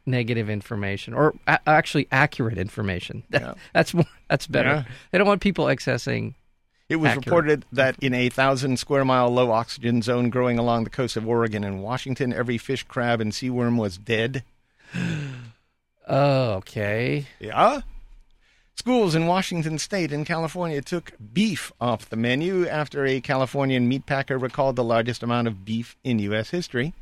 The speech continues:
Speaker 1: Yes.
Speaker 2: The Hallmark Westland Meat Packing, the Hallmark Westland Meat Packing Company, I guess, agreed to take back more than a hundred and forty-three million pounds of raw and frozen meat when it was found in violation of inspection rules.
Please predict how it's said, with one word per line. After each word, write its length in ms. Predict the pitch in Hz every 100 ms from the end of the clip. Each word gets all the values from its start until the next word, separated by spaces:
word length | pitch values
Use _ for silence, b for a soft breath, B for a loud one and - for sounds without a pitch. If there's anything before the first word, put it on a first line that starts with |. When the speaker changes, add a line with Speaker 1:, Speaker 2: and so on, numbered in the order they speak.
| - _ _ _ _ _ _
Speaker 1:
Yes. 140 | 143 151
Speaker 2:
The 60 |
Hallmark 500 | - 139 143 143 135
Westland 380 | 135 135 139 131
Meat 160 | 131 131
Packing, 440 | 143 135 139 131 - _ _ _ _ _ _ _ _ _ _ _
the 100 | 104
Hallmark 340 | 139 139 131 -
Westland 460 | 123 117 117 107
Meat 200 | 113 123 -
Packing 460 | - 117 - 104 104
Company, 420 | - 101 92 95
I 60 | 101
guess, 200 | 113 127
agreed 340 | 110 139 131
to 80 | 127
take 220 | 160 135
back 240 | 135 131
more 160 | 143 143
than 160 | 131 127
a 80 |
hundred 220 | 123 147 135
and 100 | 123
forty-three 360 | 139 123 135
million 300 | 120 123 123
pounds 240 | 135 127 110
of 140 | 104
raw 240 | 110 110
and 120 | 107 107
frozen 460 | 120 117 107 110
meat 220 | 131 139 - b b
when 180 | 107 120
it 80 | 120
was 140 | 113
found 280 | - 117 110
in 100 | 110
violation 580 | 104 107 104 107 - 107
of 120 | 101
inspection 640 | 101 92 - - - 101 101
rules. 520 | 107 104 123 127 -